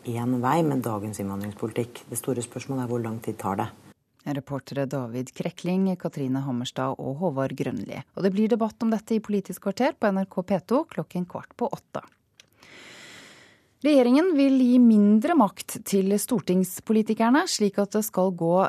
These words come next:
Speaker 2: raskere å bygge ut vei og jernbane. Terskelen for hvilke prosjekter som må innom de folkevalgte skal heves til en halv milliard kroner, og det er en tidobling fra dagens nivå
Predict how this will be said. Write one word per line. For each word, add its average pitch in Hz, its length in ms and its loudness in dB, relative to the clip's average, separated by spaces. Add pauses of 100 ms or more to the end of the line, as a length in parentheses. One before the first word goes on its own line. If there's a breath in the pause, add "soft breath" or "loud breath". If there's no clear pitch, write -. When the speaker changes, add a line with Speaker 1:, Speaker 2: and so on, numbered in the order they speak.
Speaker 2:
raskere 247 640 2
å 185 100 2
bygge 156 380 -2
ut 143 100 -12
vei 131 380 -2
og 143 340 -2
jernbane. 202 640 4 (680 loud breath)
Terskelen 269 480 4
for 220 220 2
hvilke 202 340 0
prosjekter 202 480 -2
som 214 160 4
må 208 160 2
innom 175 320 2
de 180 80 -2
folkevalgte 139 720 -2
skal 127 240 -6
heves 208 640 4
til 156 200 -2
en 160 140 2
halv 190 400 0
milliard 143 480 2
kroner, 107 420 -2
og 185 140 -2
det 196 160 2
er 233 240 0
en 311 160 2
tidobling 185 880 4
fra 165 380 2
dagens 135 480 2
nivå 135 340 2